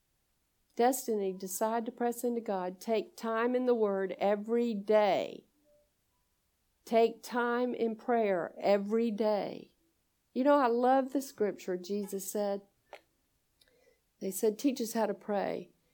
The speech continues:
And he said, "Our Father which art in heaven, hallowed be your name. Praise be your name. Glorious is his name."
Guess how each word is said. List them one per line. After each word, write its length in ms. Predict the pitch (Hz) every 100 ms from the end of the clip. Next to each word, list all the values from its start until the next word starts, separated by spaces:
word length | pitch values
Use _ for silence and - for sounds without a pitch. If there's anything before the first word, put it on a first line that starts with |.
| _ _
And 180 | 208 214
he 240 | 208 285
said, 440 | 277 - 269 226 208
"Our 140 | 214
Father 360 | 214 220 214 196
which 220 | 202 202
art 140 | -
in 80 | -
heaven, 380 | 190 208 208 190
hallowed 560 | - 254 262 269 247 202
be 100 | 214
your 200 | 202 190
name. 320 | 240 254 214
Praise 420 | - 240 240 226
be 140 | -
your 180 | 202 196
name. 360 | 196 202 214 -
Glorious 420 | - - - 208
is 160 | - -
his 80 |
name." 340 | - 220 208